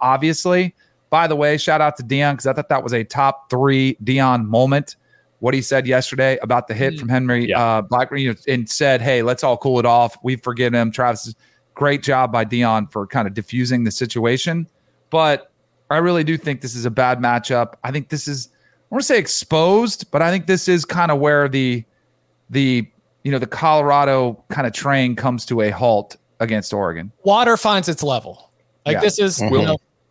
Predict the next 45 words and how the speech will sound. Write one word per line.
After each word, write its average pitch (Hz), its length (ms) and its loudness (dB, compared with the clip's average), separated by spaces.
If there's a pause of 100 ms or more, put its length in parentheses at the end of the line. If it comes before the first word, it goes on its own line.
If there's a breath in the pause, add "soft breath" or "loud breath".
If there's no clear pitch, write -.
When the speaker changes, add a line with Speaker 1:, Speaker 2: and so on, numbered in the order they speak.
(180)
Speaker 2:
like, 170 240 -4
a, 175 120 2
a - 40 2
Speaker 3:
Will - 60 4
Speaker 2:
little 185 160 2
Speaker 3:
Fox 175 300 2
feel 147 240 2
dumb 104 500 -2 (120)
for - 160 -6
making, 113 280 -2
for - 140 -2
making 110 280 -2
U 113 140 2
S 107 120 0
C 117 240 -2
Col-, 113 300 0
Colorado? 101 760 0 (280)
Like, 107 120 -2
after 131 200 -2
this 135 140 -2
game, 117 260 0
is 98 80 -6
Fox 113 300 0
gonna 110 100 -8
be 101 60 -2
like, 92 180 -4
"Oh, 92 260 -4
yeah, 87 200 -6
that 90 100 -4
was 87 120 -12
not, 82 240 -10
not 95 160 -6
a - 20 -6
great 85 220 -6
call"? - 120 -2
Speaker 1:
I 185 60 4
don't 247 120 2
think 240 120 2
Speaker 3:
Or 127 60 2
Speaker 1:
they - 80 2
Speaker 3:
just - 100 -4
Speaker 1:
care 226 220 2
Speaker 3:
ratings-wise, 185 320 2
Speaker 1:
because 175 200 2
Speaker 3:
they're 190 80 0